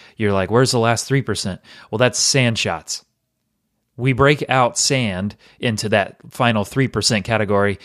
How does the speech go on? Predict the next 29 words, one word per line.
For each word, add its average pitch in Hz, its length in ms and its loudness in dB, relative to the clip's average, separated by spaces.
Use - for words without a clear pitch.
because 117 280 -2
most 127 220 2
people 175 320 2
probably 127 420 0
spend 110 320 -2
too 147 280 2
much 127 260 0
time 98 380 0
working 117 300 0
on 95 120 -2
their 92 140 -4
sand 90 320 -4
game. 87 320 -8
Uh, 151 220 0
unless 135 460 0
you 202 140 2
know 113 300 2
your 113 240 0
game, 110 520 -2
uh, 101 400 -2
a-, 113 260 -10
and 120 140 -2
you're 104 240 -4
either 127 240 -2
really 123 380 -2
bad 117 440 0
at 123 300 -2
sand 127 280 -2
shots 120 400 0